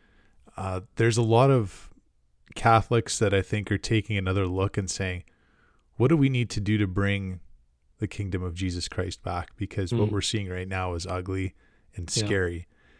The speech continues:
Speaker 2: Yeah.
Speaker 1: And I think what's really weird too, I think, Brian, not weird in a bad way, but we're also seeing a lot of non-Christians are recognizing that as well.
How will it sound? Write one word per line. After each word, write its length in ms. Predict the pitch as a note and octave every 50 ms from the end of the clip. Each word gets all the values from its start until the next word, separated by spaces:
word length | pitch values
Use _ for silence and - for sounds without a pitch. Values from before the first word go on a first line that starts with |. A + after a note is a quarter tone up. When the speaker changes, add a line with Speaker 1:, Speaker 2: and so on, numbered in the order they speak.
| _ -
Speaker 2:
Yeah. 160 | B2 A2 G#2+
Speaker 1:
And 200 | G#2 G#2 G#2 G2+
I 140 | G#2 - A#2
think 360 | G#2 - - B2 B2+ B2 -
what's 460 | - - A2 - A2 A2 A2+ A2 - -
really 220 | A#2+ C3+ C#3+ C3+
weird 320 | G#2+ G2 G#2+ G#2 G2+ F#2+
too, 300 | - - A2+ A2 A2 A2
I 40 | G#2
think, 200 | G2+ A2 G#2+ G#2
Brian, 200 | G2 A2+ G#2+ G2
not 220 | A2+ B2 A2 F#2+ F#2
weird 240 | G2+ G#2+ G#2+ G#2
in 60 | G2+ G2
a 60 | F#2
bad 260 | F2 G2 G2 G#2+ G#2+
way, 140 | G#2 G2+ F#2+
but 240 | F2+ F2 F#2 F2 - - - - - - - - -
we're 120 | - A2+
also 300 | G#2+ A2+ C3 B2 - C3
seeing 540 | A2 - - - A#2 G#2+ G#2 G#2 G2+ G2 G2 - -
a 80 | -
lot 280 | G#2 G#2 G#2 G#2 A2 A#2
of 160 | A2+ G2 F2 G2+
non-Christians 1200 | G#2 G2+ G2 G2 G2+ A#2+ B2+ - - A#2+ G#2 F#2+ - - - G#2 F#2+ F2+ F2 - - - - - _ _ _ -
are 120 | A2 G#2
recognizing 680 | G2 G2 F#2+ G2 - B2+ G#2+ G2+ G#2 G2 F#2+ F2+ G#2 G2+
that 200 | G2 F#2 F#2 F#2
as 160 | F2+ F2 E2 E2+
well. 400 | F#2 F2+ F2 F#2+ G#2 A#2 B2